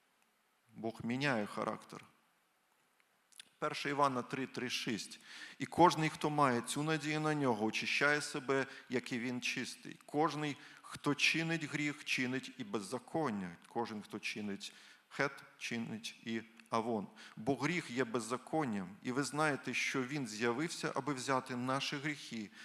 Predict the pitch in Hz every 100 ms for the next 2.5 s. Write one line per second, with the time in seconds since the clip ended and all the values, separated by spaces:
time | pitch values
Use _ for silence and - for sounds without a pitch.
0 | - - 120 139 170 147 135 - 160 131
1 | - 127 120 - - - - _ - 117
2 | 123 127 117 101 92